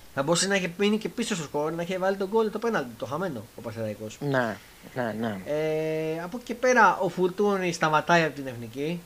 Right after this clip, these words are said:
Speaker 1: να πούμε και αυτό. Ε,
Speaker 2: Θα
Speaker 1: εντάξει,
Speaker 2: τα πούμε μετά στις εθν-,
Speaker 1: λογικό.
Speaker 2: τα, τις εθνικές, θα τα πούμε
Speaker 1: Θα κοιτάξουμε. Είναι
Speaker 2: μετά,
Speaker 1: σε,
Speaker 2: οπότε.
Speaker 1: είναι σε φόρμα τεράστια ο Φουρτούνης.
Speaker 2: Ναι,
Speaker 1: Δεν
Speaker 2: ισχύει, έχει ξεκινήσει
Speaker 1: μπορεί,
Speaker 2: πολύ καλά.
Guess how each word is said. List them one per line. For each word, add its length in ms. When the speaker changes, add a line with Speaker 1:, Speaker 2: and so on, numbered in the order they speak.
Speaker 1:
να 120
πούμε 220
και 80
αυτό. 400
Ε, 80
Speaker 2:
Θα 60
Speaker 1:
εντάξει, 220
Speaker 2:
τα 80
πούμε 140
μετά 240
στις 120
εθν-, 140
Speaker 1:
λογικό. 200
Speaker 2:
τα, 60
τις 100
εθνικές, 360
θα 60
τα 120
πούμε 180
Speaker 1:
Θα 80
κοιτάξουμε. 420
Είναι 100
Speaker 2:
μετά, 140
Speaker 1:
σε, 100
Speaker 2:
οπότε. 300
Speaker 1:
είναι 200
σε 160
φόρμα 600
τεράστια 400
ο 40
Φουρτούνης. 580
Speaker 2:
Ναι, 140
Speaker 1:
Δεν 140
Speaker 2:
ισχύει, 240
έχει 120
ξεκινήσει 300
Speaker 1:
μπορεί, 160
Speaker 2:
πολύ 160
καλά. 140